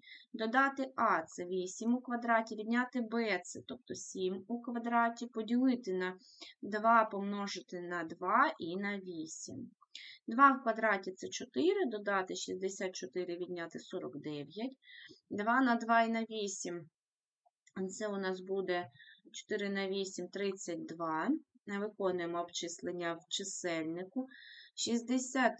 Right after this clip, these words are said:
вісім відняти сорок дев'ять — це у нас буде, е,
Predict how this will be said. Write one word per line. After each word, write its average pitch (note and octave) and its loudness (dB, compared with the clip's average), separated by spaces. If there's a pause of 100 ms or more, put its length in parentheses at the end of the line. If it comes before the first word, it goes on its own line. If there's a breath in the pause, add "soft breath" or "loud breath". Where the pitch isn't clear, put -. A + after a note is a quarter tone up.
(120)
вісім G#3 -2
відняти G#3 -2
сорок G3+ -6
дев'ять — F3+ -2
це - -4
у E3+ -2
нас D#3 -6
буде, C4 0 (720)
е, F#3 2